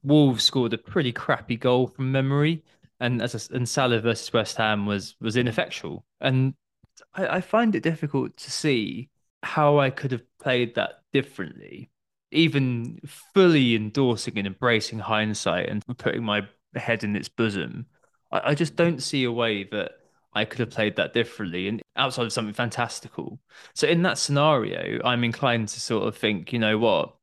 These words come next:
it's, it's about the decision rather than the outcome again. And I know we've, we've kind of talked about that a few times, and it's about sort of, you know, reframing the question,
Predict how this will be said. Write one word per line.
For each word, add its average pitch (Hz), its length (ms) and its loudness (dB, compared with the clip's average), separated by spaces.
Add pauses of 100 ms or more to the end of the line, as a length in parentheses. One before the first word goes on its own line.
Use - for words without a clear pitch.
it's, 113 220 -4
it's 120 180 -4
about 131 320 0
the 117 60 -10
decision 131 600 0
rather 117 280 2
than 113 140 -4
the 113 140 -2
outcome 123 460 -2
again. 127 420 0 (420)
And 117 60 0
I - 20 2
know 131 220 4
we've, 107 260 -2
we've 113 180 -6
kind 117 140 0
of 101 80 -6
talked 113 220 -2
about - 160 -2
that 95 100 -2
a 90 60 -2
few 110 260 -2
times, 95 400 -6
and 101 100 -4
it's 98 140 -8
about 110 320 0
sort - 220 -8
of, 117 40 -14
you 117 40 -8
know, 92 160 -4 (180)
reframing 107 840 -2
the 110 80 -2
question, 95 640 -4